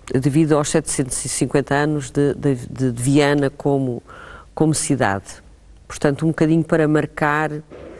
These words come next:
essa, esse evento, eh, de, de Viana se-, chegar à cidade.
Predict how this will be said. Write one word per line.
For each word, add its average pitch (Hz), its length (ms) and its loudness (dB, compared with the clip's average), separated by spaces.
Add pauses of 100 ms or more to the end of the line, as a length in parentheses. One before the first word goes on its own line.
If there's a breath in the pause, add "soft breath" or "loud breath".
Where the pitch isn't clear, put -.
(520 loud breath)
essa, 135 560 0 (920 soft breath)
esse 143 280 0
evento, 131 520 -2 (400)
eh, 117 600 -6 (420)
de, 120 360 -2
de 131 120 -2
Viana 135 360 2
se-, - 280 -8
chegar 139 320 0
à 131 60 2
cidade. - 400 -6